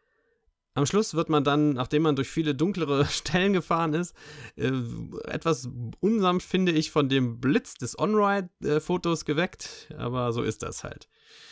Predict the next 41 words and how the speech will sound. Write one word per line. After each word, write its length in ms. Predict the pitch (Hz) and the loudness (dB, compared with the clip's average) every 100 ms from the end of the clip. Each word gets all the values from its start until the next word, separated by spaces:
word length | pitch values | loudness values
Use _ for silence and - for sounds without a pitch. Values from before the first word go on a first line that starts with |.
| - - | -20 -12
Und, 320 | 117 113 - - _ - | -10 -10 -12 -20 _ -8
und 180 | 120 113 | -2 4
wir 160 | 156 | 4
wurden 200 | 143 131 | 4 4
dann 120 | 127 | 2
auch 140 | 120 - | 0 -4
gefragt, 380 | 110 131 123 107 | -4 -2 -2 -2
ob 100 | 120 | -4
wir 80 | |
nochmal 320 | 98 131 202 208 | -2 2 2 2
fahren 300 | 196 160 156 | 0 2 2
möchten. 340 | 156 - 131 | 2 0 -2
Die 100 | 117 | 0
wissen 240 | 123 - | -2 -2
schon, 240 | 110 113 110 | -2 0 0
was 140 | 107 | -2
sie 80 | 104 | -4
da 160 | 98 98 | -4 0
haben 320 | 110 117 113 | 0 2 0
und 100 | 104 | -2
dass 120 | 110 | -6
die 120 | - | -10
Fahrt 280 | - 107 95 | -6 -6 -4
sehr 160 | 117 110 | -4 -4
beliebt 320 | 104 131 131 | -2 -4 -2
ist. 300 | 127 120 - _ _ _ - _ _ _ _ _ _ _ _ _ _ _ | -4 -6 -12 _ _ _ -20 _ _ _ _ _ _ _ _ _ _ _
Was 220 | - 117 131 | -8 -6 -2
man 120 | 120 | -2
auch 140 | 123 | 0
daran 400 | 139 147 175 165 | 2 4 4 4
merkt, 340 | 147 160 175 135 | 6 4 2 -2
dass 200 | 131 - | -2 0
der, 340 | 120 107 101 101 | 0 0 -2 -4
äh, 160 | 110 | -4
Anstellbereich 960 | 82 107 - 110 104 104 107 104 110 - | 0 -2 0 -2 -2 -4 -6 -6 -6 -6
am 100 | 110 | -4
Anfang 400 | 110 151 107 110 | -4 -4 -4 -6
sehr, 300 | 110 143 180 | -2 0 2
sehr 220 | 147 147 | 2 2
umfangreich 580 | 175 - 123 104 87 - | 0 -2 -2 -4 -6 -10
ist. 260 | - - | -10 -12